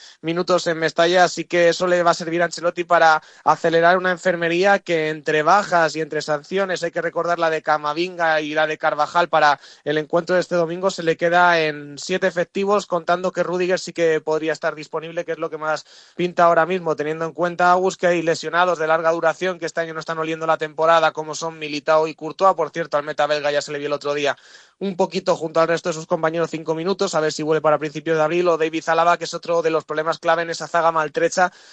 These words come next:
del Real Madrid, donde se va a echar mucho de menos, que no vista la blanca, en este caso la blanca madridista, Sergio Ramos.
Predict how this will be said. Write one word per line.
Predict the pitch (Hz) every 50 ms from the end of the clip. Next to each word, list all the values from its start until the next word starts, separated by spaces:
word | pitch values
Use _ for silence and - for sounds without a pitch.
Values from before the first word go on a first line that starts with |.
| - _ -
del | - 156 170 160
Real | 151 170 170 180 180
Madrid, | 180 180 175 180
donde | 180 175 170 165 156
se | - -
va | 160 170
a | 175
echar | - 208 190
mucho | 185 190 196 190 - 202
de | 185 185
menos, | 180 190 190 196 214 220 202
que | - 180 170
no | 160 165
vista | 175 165 156 - 180 170 165 165
la | 165 165 160 156
blanca, | 160 170 180 185 185 185 202
en | 185
este | 170 160 - 156
caso | 165 156 - 160
la | 156 151
blanca | 156 160 160 147 156
madridista, | 156 156 156 156 160 156 156 - - 185 170
Sergio | 175 160 139 - 143
Ramos. | 147 185 185 151 104 98 - - -